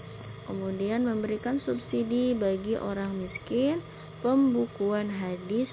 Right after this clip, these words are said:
Nabi Muhammad Shallallahu Alaihi Wasallam.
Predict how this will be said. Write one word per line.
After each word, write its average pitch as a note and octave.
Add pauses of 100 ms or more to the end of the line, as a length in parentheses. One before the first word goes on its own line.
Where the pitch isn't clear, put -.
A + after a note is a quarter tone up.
Nabi F#3+
Muhammad F#3+ (160)
Shallallahu F#3
Alaihi G3
Wasallam. E3+